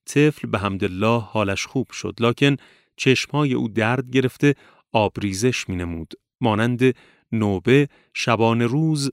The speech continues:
ساعات معینی، مثلاً دو به غروب، چشم درد می‌گرفت. هرچه به اطبا رجوع کردیم، مثمر واقع نشد. بالاخره روزی داستان را به ایشان گفتم و عرض نمودم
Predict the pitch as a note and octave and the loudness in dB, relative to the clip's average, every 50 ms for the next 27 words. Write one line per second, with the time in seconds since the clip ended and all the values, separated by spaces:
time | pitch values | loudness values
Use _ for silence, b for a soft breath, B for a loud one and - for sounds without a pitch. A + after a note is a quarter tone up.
0 | _ _ - - B2+ A2+ A2 B2 C3 - - B2+ A#2+ A#2 A2 A2 A2+ A2+ G#2+ A2+ | _ _ -2 0 0 2 2 2 0 0 0 -2 0 0 0 0 0 0 0 0
1 | C#3 D3+ E3 D#3 C3+ B2 A2+ - - A#2 A2 A2 G#2+ G#2 G2+ G2 F#2 A2 G#2+ G#2 | 0 2 2 2 2 2 0 0 -2 -2 -2 0 0 -2 -2 -4 -2 -2 0 0
2 | G2+ F2 F2 G#2 - _ G#2+ A2 A2+ C3 D3+ D#3 C#3 B2+ C#3 b b b b b | -2 -2 -4 -6 -4 _ -2 0 0 2 0 0 0 0 -2 b b b b b
3 | _ - - A#2+ G#2+ - - - - A#2+ C3 C3 A#2 G#2 F#2 E2 G2 F#2+ F#2 E2+ | _ -2 -2 -2 0 0 -4 -4 -2 0 0 0 0 0 -2 -4 -4 -4 -4 -2
4 | F#2+ F2 E2 D#2+ D#2 - - - - - _ _ _ _ - C3 C3 A#2+ - - | -4 -4 -4 -6 -8 -12 -16 -16 -18 -18 _ _ _ _ -2 -2 -2 -2 -2 2
5 | C3 B2 G#2+ A2 G#2+ - G#2+ - - - A2+ G#2+ A#2 C3+ D3 D3 C3+ C3+ B2 A2 | 2 2 2 0 -4 -4 -6 -4 -4 -6 -6 -2 0 0 2 2 2 0 -2 -2
6 | A#2+ A#2 - - - B2+ B2 A#2 A2+ C#3 D#3 D#3+ D#3 b b b b b b b | -4 -4 -4 -6 -4 -4 -4 -2 0 2 2 2 0 b b b b b b b
7 | b - G2+ - - - B2 B2+ C3+ C#3 C#3 B2 A#2 A2 G#2 F#2 - - G2 D#2 | b -4 -2 -2 -2 0 2 2 2 2 0 0 0 0 0 0 0 -4 -6 -6
8 | - A2 G#2+ A2 A2 A2 - - D#2 - _ _ - _ _ _ - A#2+ G#2+ F#2 | -4 -2 -2 -2 -2 -4 -6 -10 -10 -12 _ _ -20 _ _ _ 0 0 0 0
9 | A2 - - B2+ B2 C#3 D3 C#3 b b b b b b b - B2+ C#3 B2+ C3 | -2 -2 -2 2 2 2 2 0 b b b b b b b 0 0 0 2 0
10 | C#3 A2 A#2+ A2+ A2 - - - C#3 C#3+ C3 B2+ A2 G2+ G#2 F#2+ F2 - - A2+ | 0 4 4 4 4 2 0 0 0 2 2 2 2 2 0 -2 -2 -2 -2 -2
11 | G#2+ G#2 G2 A#2 A#2 - - - G2 F#2 F2+ F#2+ F#2+ G#2+ A2 G#2+ G#2 G#2+ A#2 A2+ | -2 0 0 -2 -2 -2 -4 -4 -4 -4 -4 -4 -2 -2 -2 -2 -2 -2 -2 -2
12 | A2+ A2 B2 B2+ C3+ | 0 2 2 2 2